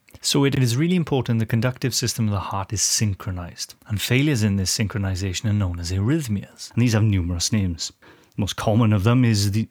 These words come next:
atrial fibrillation, or A F for short. In this condition, the electrical activity passing through the atria is out of sync, and so the muscular walls literally wobble, quiver, or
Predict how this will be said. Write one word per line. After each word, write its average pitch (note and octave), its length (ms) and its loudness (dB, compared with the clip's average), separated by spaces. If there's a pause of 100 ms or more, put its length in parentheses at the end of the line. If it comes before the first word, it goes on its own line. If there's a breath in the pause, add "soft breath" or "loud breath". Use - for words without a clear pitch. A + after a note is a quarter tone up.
(180)
atrial G#2+ 380 0
fibrillation, G2 760 0
or F2+ 180 -6 (360 loud breath)
A F#2+ 220 2
F G2 180 -2
for - 240 -8
short. - 540 -4 (800 soft breath)
In E3+ 100 6
this E3 140 2
condition, A2+ 480 2
the A2 80 4
electrical B2 420 0
activity A#2+ 540 -2
passing B2 480 0
through G3+ 420 0
the G2+ 240 0
atria - 320 -6 (320 loud breath)
is A#2 100 2
out G#2 220 2
of F2+ 80 0
sync, - 420 -2
and A2 80 0
so C3 120 0
the A#2+ 260 2
muscular D3 480 2
walls A2 560 2
literally B2+ 500 0
wobble, G#2+ 600 2
quiver, A2 500 2
or G2 300 0